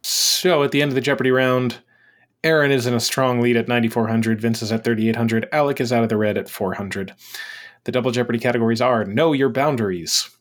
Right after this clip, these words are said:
blank verse, long-serving politicians, newspaper names,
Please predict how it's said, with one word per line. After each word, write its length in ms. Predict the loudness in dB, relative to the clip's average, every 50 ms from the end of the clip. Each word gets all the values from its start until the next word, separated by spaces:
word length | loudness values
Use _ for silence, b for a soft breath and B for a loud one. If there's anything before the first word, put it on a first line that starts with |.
| _ _ _ _ -4
blank 260 | -2 0 0 -2 -4
verse, 640 | -4 -2 -2 -2 -2 -2 -4 -4 -2 -2 -4 -4 -8 _ _ _ _ _ _ _ _ _ _ -4
long-serving 720 | -2 0 0 0 0 -2 -2 -2 0 0 0 0 0 -2
politicians, 920 | -2 -2 -2 -2 -2 -4 -4 -4 -4 -6 -8 -10 -14 -12 -10 -10 -10 -10 -12 _ _ _ _ _ _ -4
newspaper 540 | -2 -2 -2 -2 -2 -2 -2 0 0 0 0
names, 540 | 0 -2 -2 -4 -6 -6 -6 -6 -6 -6